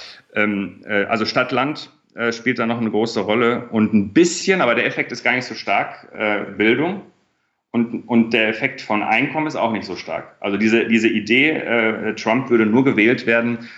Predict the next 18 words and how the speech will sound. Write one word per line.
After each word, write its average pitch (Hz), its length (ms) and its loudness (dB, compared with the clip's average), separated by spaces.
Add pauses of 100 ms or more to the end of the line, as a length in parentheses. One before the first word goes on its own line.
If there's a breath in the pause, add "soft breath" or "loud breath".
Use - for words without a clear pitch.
(120)
von 104 180 -2
den 104 300 0
ökonomisch 113 540 0
Abgehängten, 127 720 -2 (200)
kommt 117 240 -2
nicht 117 140 -2
hin. 95 260 -2 (300 loud breath)
Das, 107 160 0
und 123 140 0
das, 180 140 4
jetzt 165 240 -2
wird 180 120 -4
spannend, 170 420 -6 (240)
Trump-Wähler 156 960 -4
sind 120 260 -2
so 135 220 -2
wie 127 140 2
A-F-D-Wähler. 95 640 0